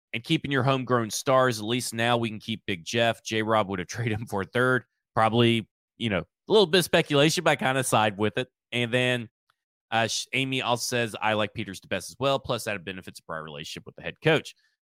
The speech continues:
So let's get into talking about the head coach and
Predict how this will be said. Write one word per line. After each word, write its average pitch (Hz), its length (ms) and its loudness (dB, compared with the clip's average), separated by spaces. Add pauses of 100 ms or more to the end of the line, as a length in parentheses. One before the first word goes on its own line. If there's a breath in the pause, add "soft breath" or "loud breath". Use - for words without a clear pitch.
(120)
So 117 60 -8
let's 117 160 -4
get 143 200 -4 (120)
into 202 400 -2
talking 104 320 0
about 90 220 -4
the 85 60 -6
head 85 200 -6 (100)
coach 80 380 -6 (600)
and 120 520 0